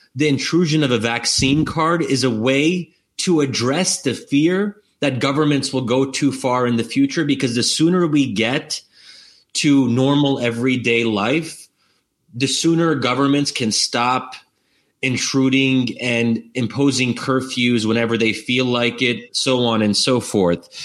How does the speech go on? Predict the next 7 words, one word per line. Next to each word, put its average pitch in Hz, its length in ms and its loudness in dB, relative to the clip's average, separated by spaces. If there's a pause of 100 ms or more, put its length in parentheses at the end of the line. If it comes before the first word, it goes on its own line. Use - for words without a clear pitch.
(180)
So 139 200 -2
I 151 180 0
see 185 320 0
a 143 100 2
real 139 720 2 (540)
compelling 143 720 -2
interest 127 800 -2